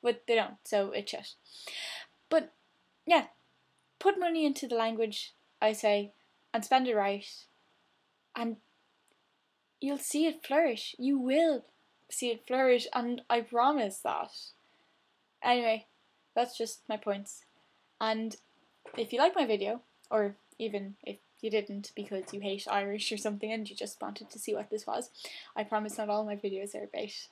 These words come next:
Irish. You should click subscribe. Just click subscribe up there.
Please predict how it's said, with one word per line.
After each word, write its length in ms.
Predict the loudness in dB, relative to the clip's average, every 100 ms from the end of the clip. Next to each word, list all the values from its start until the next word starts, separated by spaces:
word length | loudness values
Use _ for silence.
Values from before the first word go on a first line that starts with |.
| -4
Irish. 420 | -2 -2 -6 -10 _ -20 -20 -12
You 80 | -6
should 260 | -2 -4 -6 -16 -12
click 220 | -8 -8
subscribe. 800 | -6 -8 -8 -2 -2 0 -2 -6 -12 _ _ _
Just 180 | -16 -16 _
click 200 | -14 -12
subscribe 520 | -8 -8 -4 -2 -2 -2
up 100 | 0
there. 240 | 0